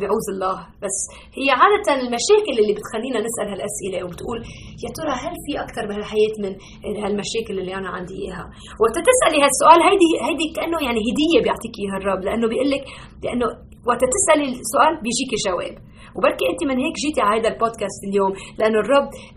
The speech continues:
آه، دلك عليه لحتى يذكرك إنه هو بحبك وهو عنده هدف لحياتك وهو عارف مشاكلك وهو بده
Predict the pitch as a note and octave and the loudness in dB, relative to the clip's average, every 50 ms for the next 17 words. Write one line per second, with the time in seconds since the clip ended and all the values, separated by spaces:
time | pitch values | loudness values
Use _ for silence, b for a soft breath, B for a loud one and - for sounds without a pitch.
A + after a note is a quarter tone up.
0 | - F#3+ F#3 F#3 - - - - - - - G#3 - B3+ C#4 C4+ C4+ B3+ - - | -2 -2 -2 0 -2 -4 -6 -8 -10 -10 -10 -2 2 4 4 4 4 2 0 -2
1 | A3+ G#3+ A#3 B3 B3 A#3+ A3+ - C4 B3+ B3+ - - A#3 A3+ A3 B B B B | 0 2 4 4 4 4 2 2 0 0 0 -2 0 0 0 -2 B B B B
2 | B G#3+ - - F4 F4 F4 C#4 A3+ G#3+ G#3+ - A#3 A3 G#3+ G3 G3 G3 D4+ F4 | B -6 2 2 2 2 4 2 2 2 2 0 -2 -2 -2 -2 -2 -2 -2 0
3 | E4 D#4+ D#4 D4+ - - - D#4+ C#4+ A#3 G#3 B3+ B3+ - G#3+ G#3 - D4+ D4 C#4+ | 0 0 0 0 -4 -4 -4 -6 -4 -2 0 0 0 2 2 2 2 4 2 2
4 | A#3+ B3 D4+ D#4+ D4+ D4 B3+ C#4+ C4+ C#4 B3+ - A3+ - - A3 A3 A#3+ B3 B3 | 2 2 0 2 2 2 2 4 2 2 0 0 -6 -4 -2 0 0 0 0 -2
5 | B3 A#3 A3+ A3 G#3 F#3+ D4 D#4 D4 D4 C#4+ C#4 - - A3+ E4+ G4+ G#4+ - - | -2 -4 0 0 -2 -2 0 0 2 2 2 2 0 0 2 2 4 4 4 2
6 | - A#3+ A#3 - - A#3+ A#3 A#3 A3+ A3 G#3 G#3 B B B B B A3 A3 C#4+ | 2 -4 -4 -2 0 -2 -2 -2 0 -2 -2 -2 B B B B B -4 -2 -2
7 | C#4 G#3+ - G#3+ | -2 0 0 0